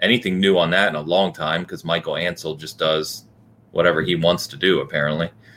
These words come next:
Um, and that's supposedly a very ambitious, large game. I don't know if we're gonna see anything there. We've got Gods and Monsters, which they teased, you know, last year, and we haven't seen anything from yet.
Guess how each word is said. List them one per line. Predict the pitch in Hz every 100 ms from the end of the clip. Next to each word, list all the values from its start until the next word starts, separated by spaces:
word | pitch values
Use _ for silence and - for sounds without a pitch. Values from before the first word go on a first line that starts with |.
| - - -
Um, | 82 82 78 73 71
and | 85
that's | 87 92
supposedly | - 92 87 85
a | 78
very | 87 87 80
ambitious, | 82 73 82 - 78 78
large | 82 82 82 -
game. | 82 80 82 80
I |
don't | 76 76
know | 78
if | 82
we're |
gonna | 80 80
see | 90
anything | 80 - 76
there. | 85 98
We've | 92
got | - 78 -
Gods | 82 90 85
and | 76
Monsters, | 80 95 - 123 127 92
which | 87 -
they | 87
teased, | 85 101 101 107 107 92
you |
know, | 95 101
last | 87 90 - 92
year, | 107 117
and | 90
we | 82
haven't | 85
seen | - 92
anything | 87 87 92 87
from | 95 92
yet. | 98 117